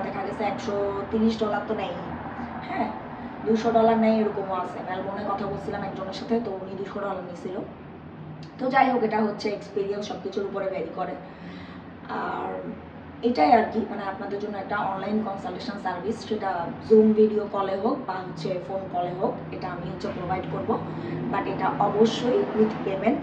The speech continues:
ফ্রি দিতে পারতেছি না, এই জন্য আমি খুবই সরি। আহ, দেখা গেছে অনেকের আসলে অনেক কোশ্চেনই থাকে, আহ, অনেকে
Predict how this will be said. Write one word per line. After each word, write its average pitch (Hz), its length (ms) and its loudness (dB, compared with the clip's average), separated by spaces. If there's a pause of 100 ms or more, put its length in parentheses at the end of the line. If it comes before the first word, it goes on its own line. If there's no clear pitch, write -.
ফ্রি 220 120 0 (100)
দিতে 196 220 -4
পারতেছি 196 400 -2
না, 262 40 6 (120)
এই 226 80 4
জন্য 214 140 2 (100)
আমি - 180 0
খুবই 220 200 4 (100)
সরি। 202 260 4 (760)
আহ, 185 340 -2 (160)
দেখা 214 240 0
গেছে 220 220 4 (580)
অনেকের 214 300 2
আসলে 226 200 2 (200)
অনেক 240 240 8
কোশ্চেনই 214 480 4
থাকে, - 240 -6
আহ, - 500 -10
অনেকে 190 180 -6